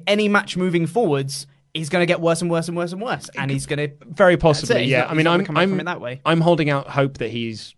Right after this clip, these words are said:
Speaker 2: gonna be fine. It all depends on how you follow this up. It all
Speaker 1: Exactly.
Speaker 2: depends on the next feud.
Speaker 1: Yeah.
Speaker 2: If it was me, I would keep him far away from the title.
Speaker 1: Mm-hmm.
Speaker 2: Don't do the title stuff anymore.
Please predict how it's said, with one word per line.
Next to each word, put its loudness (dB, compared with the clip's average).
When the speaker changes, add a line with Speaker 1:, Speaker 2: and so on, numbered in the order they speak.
Speaker 2:
gonna 2
be -4
fine. 0
It -6
all -2
depends -6
on -8
how -8
you -10
follow -10
this -14
up. -14
It -8
all -2
Speaker 1:
Exactly. 0
Speaker 2:
depends -4
on -8
the -8
next -10
feud. -14
Speaker 1:
Yeah. -4
Speaker 2:
If 4
it 8
was -2
me, 0
I 2
would 0
keep -2
him -2
far 2
away 0
from -8
the -6
title. -6
Speaker 1:
Mm-hmm. -6
Speaker 2:
Don't 4
do 2
the -6
title 0
stuff -8
anymore. -8